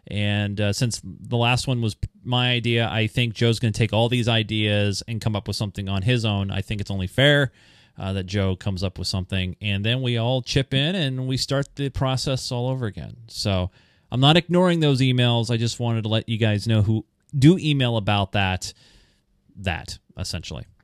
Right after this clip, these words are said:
One last final question before we get out of here. Uh, this can, this comes in from, uh, Hank Thornbody in Minecraft. Says, "I love the show. Keep up the good work.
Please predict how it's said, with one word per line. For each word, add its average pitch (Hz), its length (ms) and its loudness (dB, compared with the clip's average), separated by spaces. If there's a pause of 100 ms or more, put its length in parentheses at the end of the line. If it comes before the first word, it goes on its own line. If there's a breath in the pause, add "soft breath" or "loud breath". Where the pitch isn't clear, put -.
(760 loud breath)
One 180 400 6
last 175 340 4
final 170 220 2
question 160 340 4
before 143 240 0
we 139 100 0
get 127 140 2
out 123 180 2
of 120 60 2
here. 117 280 2 (440 loud breath)
Uh, 110 160 0
this 117 180 2
can, 135 480 2
this 123 140 2
comes 127 600 2
in 127 260 2
from, 113 800 2
uh, 104 240 4
Hank 143 500 2
Thornbody 139 800 2
in 120 100 0
Minecraft. 120 520 0
Says, 117 200 2
"I 110 120 4
love 120 340 6
the 160 100 6
show. 135 320 6
Keep - 280 -4
up 123 120 -4
the 117 80 -4
good 113 220 0
work. 113 320 0